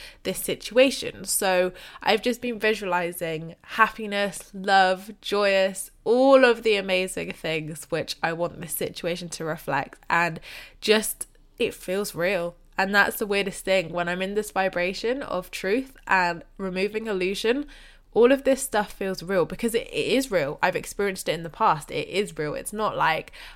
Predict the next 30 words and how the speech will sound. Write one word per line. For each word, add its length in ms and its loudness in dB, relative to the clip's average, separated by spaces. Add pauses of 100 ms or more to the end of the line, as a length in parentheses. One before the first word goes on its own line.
I'm 520 4 (180)
visualizing 800 0
the 120 -6
complete 680 -4
impossible 680 -2
that 100 2
I've 180 2
never 240 -4
seen 380 -4
before. 420 -6 (260)
And 140 -2
even 260 -2
if 160 -4
you 140 4
do 200 0
have 200 2
a 60 -4
situation 720 -6
which 320 -8 (160)
you've 180 -6
never 320 2
experienced 520 -2
before, 360 -6
so 140 -8
you 180 -6
don't 300 4
know 100 -6
how 260 -2
to 120 -14
feel, 420 -10